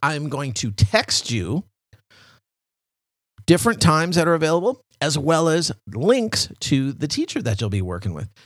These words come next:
And again, it's just easier now to communicate those things with them versus keeping them on the phone while I look through a bunch of schedules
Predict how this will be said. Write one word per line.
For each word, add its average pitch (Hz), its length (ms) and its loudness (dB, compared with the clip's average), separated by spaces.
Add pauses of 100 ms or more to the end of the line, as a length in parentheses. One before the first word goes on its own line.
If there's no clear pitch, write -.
(120)
And 180 140 -2
again, 202 400 0
it's 175 120 -2
just - 360 0
easier 254 500 -4
now 147 200 -2
to 147 120 -2
communicate 175 760 -2
those 202 340 4
things 120 260 0
with 110 160 -2
them 95 300 -2 (240)
versus 135 600 0 (760)
keeping 202 300 2
them 165 100 2
on 139 140 2
the 120 60 0
phone 147 500 2
while 135 180 -2
I 123 100 -4
look 127 180 -8
through 143 160 -6
a 127 40 -4
bunch 127 200 -6
of 117 80 -4
schedules 117 480 -4